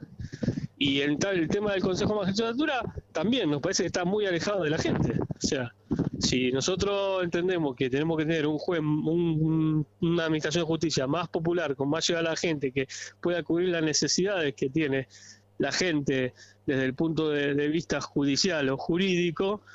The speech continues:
eh, bueno, los órganos que están encargados de llevar a cabo,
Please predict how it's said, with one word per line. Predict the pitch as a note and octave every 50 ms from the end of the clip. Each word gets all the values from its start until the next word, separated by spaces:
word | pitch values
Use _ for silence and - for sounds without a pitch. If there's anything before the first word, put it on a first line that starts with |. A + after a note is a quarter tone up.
| - - _ _ _ _ _
eh, | - C3 C3 B2+ B2+ C3+ C3 B2+ B2 A#2+ B2 A#2+ A#2 B2+
bueno, | D3+ D#3+ C3+ B2 B2
los | C3+ C3+ C#3
órganos | F3 F#3 F#3 F3 D3 D3 D3 C3+ C3+ -
que | - D3
están | - - E3 E3
encargados | E3 D#3 D3 C#3+ D3+ D3 E3 F3+ F#3 F3 E3+ D3 C#3 C3+ C3 B2+ C#3
de | D3+ E3 D#3 C#3 C3 - - - - - _ _ -
llevar | - - C#3+ C#3 D3+ D#3+ F3+ F3
a | D3+ C#3+ C#3 C#3
cabo, | - F#3+ F#3 E3+ D3 C#3 C3 B2 A#2